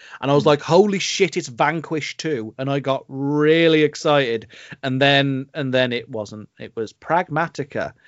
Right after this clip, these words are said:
Speaker 1: It is also from Capcom. Made
Speaker 2: Right.
Speaker 1: No, no, Platinum Games made, um, Vanquish. Okay, there's absolutely no hype behind this game now.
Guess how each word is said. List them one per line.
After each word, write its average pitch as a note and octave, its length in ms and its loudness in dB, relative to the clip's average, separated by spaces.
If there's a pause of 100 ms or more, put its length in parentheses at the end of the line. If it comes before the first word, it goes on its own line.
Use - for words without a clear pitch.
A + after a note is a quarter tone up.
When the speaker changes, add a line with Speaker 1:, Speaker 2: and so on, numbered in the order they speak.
(160)
Speaker 1:
It C#3 120 2
is F#3+ 120 6
also G#3 300 4
from C#3 160 -6
Capcom. A#2 560 -4 (480)
Made A2 240 -6
Speaker 2:
Right. A2 400 -2
Speaker 1:
No, F3+ 280 4
no, F#3 200 2
Platinum D#3 400 -4
Games E3+ 440 -4
made, A#2 440 -6 (160)
um, A#2+ 260 -6
Vanquish. A2 640 -8 (400)
Okay, C#3+ 240 2
there's B2+ 140 2
absolutely D#3 440 0
no B2 160 -2
hype A#2 260 -6
behind A#2 280 -10
this G2+ 100 -14
game G2+ 240 -12
now. G2 200 -12